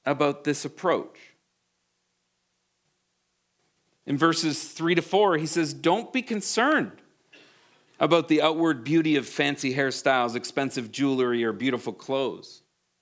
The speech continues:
You should clothe yourself instead with the beauty that comes from within, the unfading beauty of a gentle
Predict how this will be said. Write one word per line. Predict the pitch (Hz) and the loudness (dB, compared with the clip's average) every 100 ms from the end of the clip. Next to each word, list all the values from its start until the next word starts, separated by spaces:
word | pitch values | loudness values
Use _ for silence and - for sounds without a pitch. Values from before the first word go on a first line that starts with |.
| _ _ _ _ _ _ _ - | _ _ _ _ _ _ _ -4
You | 165 | 0
should | 170 147 | 0 -2
clothe | - 175 190 247 233 | 0 2 4 2 2
yourself | 180 - 175 160 | 0 2 2 0
instead | 151 - 190 190 | -4 0 2 2
with | 175 170 | 0 -2
the | |
beauty | 143 160 214 220 | -2 -2 0 2
that | 180 - | 0 0
comes | 185 185 180 | 0 0 0
from | - 175 165 151 - - - - | -2 0 2 0 -8 -20 -20 -4
within, | 147 175 180 208 277 156 131 | 2 2 2 2 2 2 2
the | 143 | 2
unfading | 165 202 180 185 185 196 202 185 | 2 0 -2 2 4 4 2 -2
beauty | 143 143 190 190 165 | -4 -2 -2 2 2
of | 143 | 2
a | |
gentle | 123 107 139 170 214 - 240 277 277 | -4 -6 -2 0 0 0 0 0 -4